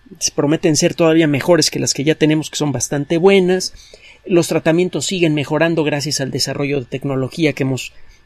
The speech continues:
descrito en estos espacios, gracias, por ejemplo, a nuestro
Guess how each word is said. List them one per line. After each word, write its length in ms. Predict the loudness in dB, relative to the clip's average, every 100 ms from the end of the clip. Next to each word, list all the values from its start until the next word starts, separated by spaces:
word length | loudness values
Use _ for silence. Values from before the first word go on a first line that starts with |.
| -8
descrito 600 | 0 0 2 0 -2 -2
en 80 | -2
estos 320 | -2 -6 -8
espacios, 640 | -10 0 0 2 -2 -4 -10 -20 -14 -4
gracias, 280 | -4 -4
por 140 | -4 -6
ejemplo, 300 | -4 -4 -2
a 20 |
nuestro 460 | -2 -4 -6 -6